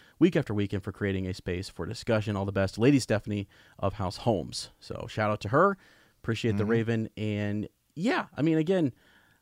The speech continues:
Speaker 1: I cannot wait, Sir Matt, until <laughs> the next couple episodes when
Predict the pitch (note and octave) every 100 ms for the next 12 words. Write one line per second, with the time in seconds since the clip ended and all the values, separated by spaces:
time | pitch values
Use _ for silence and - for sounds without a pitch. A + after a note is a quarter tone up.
0 | _ - D3 A3+ - A#3+ G#3+ F3 E3+ -
1 | A#2 B2 F#2+ - - - A#2 G#2 G2 -
2 | A2 - A#2+ A2 G2+ - - - E3+ D#3
3 | - - D3 A#2+ - A2+ A2 G2 G#2 A2
4 | G#2+